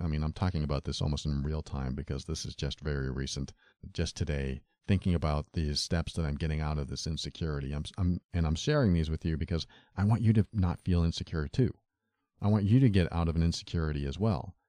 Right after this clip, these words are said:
if you have any insecurities in you. So go through these with me if, uh, you are still working on something in you. Another step toward resolving this insecurity is to laugh about it. And, uh, this really can help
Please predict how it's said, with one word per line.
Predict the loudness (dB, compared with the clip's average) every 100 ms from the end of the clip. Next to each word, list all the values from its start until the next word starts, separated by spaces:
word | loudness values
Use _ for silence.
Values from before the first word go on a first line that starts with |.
| -8
if | -2
you | 0
have | 0
any | 0
insecurities | -2 -4 -4 -2 -2 -4
in | -2
you. | -2 -2 -6 _ _ _ _ _
So | -6 -2
go | 2 2 2
through | 0 -2 0
these | -2 -4 -4
with | -8 -6
me | -6 -6 -8 -10 -6
if, | -4 -4 -8 _
uh, | -6 -4 -4
you | -4 -4 -4 -10 _ -8
are | -8
still | -2 0
working | 0 0 -2
on | -4
something | -6 -8 -6 -6
in | -4
you. | -6 -8 _ _ _ _ _ _ _ _ _ 2
Another | 4 4
step | 2 0 0 _ _
toward | -4 0 2 0 -2 -4
resolving | -2 0 2 2 2 0
this | -2
insecurity | -2 -2 -2 -4 0 2 2 2 -2 -6 _ _ _ _ _
is | 2 4 4 2
to | 0 2
laugh | 2 0 0
about | -2 -4 -8
it. | -14 _ _ _ _ _ _ _ 0
And, | 4 4 2
uh, | -2 0
this | -2 0
really | 0 2 6 6 4
can | 2 -4
help | 0 0 0 -2